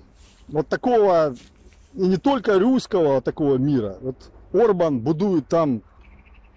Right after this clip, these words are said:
как бы на слабости украинцев, свой венгерский мир. Но сам говорит, что, чтоб мы якобы учили мадярский язык. Но сам за Россию, которая вообще там не воспринимает никакие эти языки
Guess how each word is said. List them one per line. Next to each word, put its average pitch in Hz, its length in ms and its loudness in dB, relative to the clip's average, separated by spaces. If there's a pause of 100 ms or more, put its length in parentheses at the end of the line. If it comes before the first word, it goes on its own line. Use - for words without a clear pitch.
(180)
как 131 140 -6
бы 127 100 -2
на 135 100 0
слабости 147 480 -4
украинцев, 151 580 -4 (300)
свой 165 300 2
венгерский 165 680 -2
мир. 147 320 -2 (1000)
Но 180 460 2
сам 277 280 -2
говорит, 208 380 0
что, 180 480 2 (580)
чтоб 196 220 -2
мы 170 120 2
якобы 196 540 2
учили 175 540 0
мадярский 156 640 -2
язык. 143 600 -2 (680)
Но 165 140 0
сам 277 300 -2
за 185 140 0
Россию, 240 480 -2
которая 202 440 2
вообще 180 400 0
там 202 160 0
не 180 80 2
воспринимает 185 640 0
никакие 156 580 -2
эти 143 140 -4
языки 147 600 -4